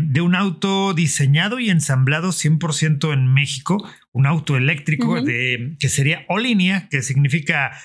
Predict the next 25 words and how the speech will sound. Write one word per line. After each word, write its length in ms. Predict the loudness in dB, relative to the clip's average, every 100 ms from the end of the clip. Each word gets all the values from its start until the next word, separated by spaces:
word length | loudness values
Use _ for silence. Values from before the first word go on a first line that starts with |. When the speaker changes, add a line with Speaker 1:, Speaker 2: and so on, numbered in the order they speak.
| -6
Speaker 1:
eh, 180 | -2 -2
moverse 760 | 0 2 2 0 0 0 -2 -2
en 80 |
náhuatl, 360 | -2 0 0 0
ya 100 | 0
lo 60 | 0
habíamos 240 | 0 -2
comentado. 520 | 0 0 0 -2 -4 -10 -18 _ _ _ _
Eh, 580 | 0 2 2 0 -2 -2
y 200 | 0 2 2
lo, 300 | 2 0 0
fíjense 320 | -4 -4 -2
que 100 | 0
lo 80 | 0
estuve 260 | 0 0
así 160 | -2 -2
como 240 | 0 0
que 100 | -2
pensando 560 | -2 0 2 2 2 2
y 80 | 4
analizando 560 | 2 2 2 2 4
un 100 | 2
poco. 260 | 0 -2 -2
O 180 | -2 -12 _ _
sea, 160 | -6